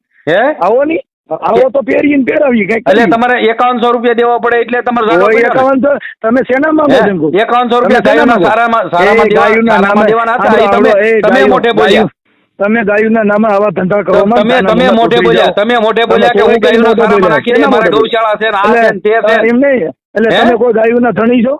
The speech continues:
Speaker 2: તમે
Speaker 1: હે?
Speaker 2: કોઈ
Speaker 1: તમે,
Speaker 2: ગાયોના,
Speaker 1: અને, અને,
Speaker 2: તમે
Speaker 1: અને
Speaker 2: ગાયોના,
Speaker 1: મનસુખભાઈ,
Speaker 2: તમે
Speaker 1: તમારે,
Speaker 2: ઈ
Speaker 1: હે,
Speaker 2: ગાયું
Speaker 1: મનસુખભાઈ,
Speaker 2: તમે ખૂટ્યા.
Speaker 1: મનસુખભાઈ,
Speaker 2: તમે
Speaker 1: તમારામાં,
Speaker 2: આપણો ગાયોના
Speaker 1: આમ જો,
Speaker 2: નામે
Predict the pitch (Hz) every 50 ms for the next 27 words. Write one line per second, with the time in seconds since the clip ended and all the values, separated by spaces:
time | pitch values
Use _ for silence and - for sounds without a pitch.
0 | - _ _ _ - - 147 190 247 277 233 226 208 214 214 220 233 233 233 233
1 | 180 180 202 214 - - - - 208 214 226 233 226 233 - - 202 208 233 233
2 | - 220 240 254 247 233 240 240 233 233 214 254 - 254 277 262 - 208 226 240
3 | 208 - - 208 240 262 269 247 233 247 262 269 285 285 - - 269 262 277 269
4 | - 294 311 294 285 262 226 180 170 208 208 233 233 208 214 - 226 247 226 202
5 | 220 220 233 254 240 233 214 214 226 233 247 247 240 233 233 240 247 233 151 117